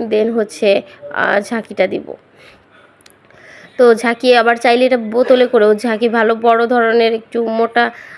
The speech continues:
হচ্ছে, আহ, বোতল যদি থাকে, তাহলে ওর, সেটার ভিতর দিয়ে মুখ, মুখ আটকিয়ে ঝাঁকি দিলেও কিন্তু ভি-, সেটাও মজা হয়। তো আমি কিন্তু খুবই সিম্পলভাবে জাম মাখাটা তৈরি করতেছি, কিন্তু তারপর অনেক টেস্টি এবং সুস্বাদু হয়েছে।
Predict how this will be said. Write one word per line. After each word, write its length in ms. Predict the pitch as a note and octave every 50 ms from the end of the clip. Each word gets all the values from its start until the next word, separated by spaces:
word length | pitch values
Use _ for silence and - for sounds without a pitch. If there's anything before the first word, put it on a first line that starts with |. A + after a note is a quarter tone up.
| - _ - A3
হচ্ছে, 480 | A#3 A3+ - - A#3 A3 G#3+ G#3+ G#3+ -
আহ, 600 | - - - - _ - G1+ - - - - G3+
বোতল 420 | G#3+ G#3 G#3+ A#3 A#3 B3 A#3+ A#3+
যদি 200 | A3+ A#3+ A#3 B3
থাকে, 420 | A#3+ A#3 A3+ G3+ G3+ - C4 D#4 E4+ - - - - _ -
তাহলে 220 | A#3 A#3+ B3 B3
ওর, 300 | - - A#3 B3+ B3+ - - - - A3+ -
সেটার 320 | - A#3+ A3+ A3+ B3+ B3
ভিতর 240 | A#3 B3 A#3+ A#3+ A#3
দিয়ে 160 | G#3+ B3 A#3+
মুখ, 220 | A#3+ A#3 A3+ A#3 - - _ _ _ _ _ - -
মুখ 220 | A#3 A3+ A#3 A3+ A3+ -
আটকিয়ে 560 | - F#3+ G3+ - - - B3 A#3 G3+ G#3 A3
ঝাঁকি 320 | G#3 - G#3+ G#3 - A#3+
দিলেও 260 | A3 A#3 A3 A3 A3 G#3+
কিন্তু 260 | G#3+ A3+ A3 A3 A3
ভি-, 240 | G3+ A3 G#3 - -
সেটাও 380 | - - A3+ G#3+ A#3 G#3+ G#3
মজা 340 | G#3+ G3+ G3 G3 - - G#3
হয়। 200 | A3+ A#3 A#3 F4+ - - - - - - - -
তো 60 | C4+
আমি 100 | B3+ C4
কিন্তু 160 | C#4 C4+ D4+
খুবই 320 | - - - D4+ C4 D#4
সিম্পলভাবে 680 | D4+ - - C4 A#3+ A3+ A#3+ A#3+ A3+ A#3+ G#3+ G3 A3 G#3+
জাম 200 | G#3+ A#3 G#3 G3+
মাখাটা 300 | G3+ F#3+ G#3 A3 G#3 A3
তৈরি 240 | A3 A#3 G#3 G3 G#3+
করতেছি, 460 | G#3+ - A3 G#3 - A3 - - C#4 D#4
কিন্তু 480 | D#4+ - - - - - - C4+ C4 C4
তারপর 320 | A3+ G3+ G#3 - B3 B3
অনেক 300 | A#3+ A3 G#3+ A3 A#3 B3+ B3 - _ -
টেস্টি 340 | G#3+ G#3 G#3 - - - B3
এবং 160 | A3+ A#3+ A#3
সুস্বাদু 480 | - - A#3 - - A3 G3 G3+ G#3+
হয়েছে। 360 | G#3+ G#3+ - - - - -